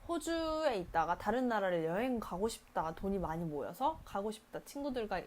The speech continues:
여행을 계획하고 있다 하면 갔다 오셔도 됩니다. 어학연수를 받을 수 있는 기간도 있는데요. 총 십칠 주 동안 어학연수를 받을 수 있습니다. 사 개월의 시간 동안 받을 수 있게 되고요.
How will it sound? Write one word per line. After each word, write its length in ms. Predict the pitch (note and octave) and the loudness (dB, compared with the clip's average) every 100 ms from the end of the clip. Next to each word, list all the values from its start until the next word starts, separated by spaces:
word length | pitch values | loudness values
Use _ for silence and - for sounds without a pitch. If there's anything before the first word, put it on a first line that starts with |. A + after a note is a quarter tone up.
| - | -6
여행을 400 | E3 E3+ G3+ G#3 | -4 -2 0 -2
계획하고 440 | - F3+ F3+ G#3+ | 0 -2 -2 -4
있다 200 | E3+ - | -4 -8
하면 420 | F3+ G#3 D4 G#3+ - - - - | -8 -4 0 -2 -4 -18 -20 -8
갔다 320 | - F3 F#3 | -8 -4 -2
오셔도 320 | C3 - - A3 | -2 -4 -10 -8
됩니다. 440 | F#3+ E3 D3 - - - - - - | -6 -4 -6 -12 -20 -20 -20 -12 2
어학연수를 800 | A#3 E4 F#4 F#4+ F#4 F4 D4 C#4+ | 2 4 2 2 0 0 2 2
받을 240 | F3+ F#3+ | 2 0
수 120 | F#3 | -2
있는 240 | F3+ D3+ D3+ | -4 -4 -6
기간도 460 | - D#3+ D#3 D3+ | -6 -4 -4 -2
있는데요. 540 | D3 C#3+ C#3+ C#3 G#3 F#3+ - - - - | -4 -6 -6 -4 -4 -4 -10 -16 -14 -8
총 400 | - F4 F#4 B4 - | 0 2 2 0 -8
십칠 720 | - A4 A4 - A4+ A#4 - | 4 4 4 4 6 6 4
주 300 | D#4+ D#4+ D#4+ | -2 -2 0
동안 400 | A3+ F#3 F3 E4 G#4+ | 4 6 6 6 0
어학연수를 640 | G3 A#3 G3 D#3+ G3 C4+ | 0 2 2 0 2 2
받을 280 | C#4+ F3+ F3 | 2 0 0
수 280 | - D4+ D#4 | 0 -2 0
있습니다. 440 | - - F3+ - - - | -2 -4 -6 -8 -10 0
사 160 | A#3 A#3 | 2 6
개월의 420 | D4+ E4 C#4 A3 | 8 8 8 4
시간 300 | A3+ C4 A#3+ | 2 -2 0
동안 300 | F3+ D#3+ E3+ | -2 -2 -2
받을 240 | F3 F#3 | -6 -6
수 180 | F3+ - | -6 -6
있게 260 | D#3 - D#3+ | -8 -8 -10
되고요. 360 | C#3+ - D3 | -10 -8 -8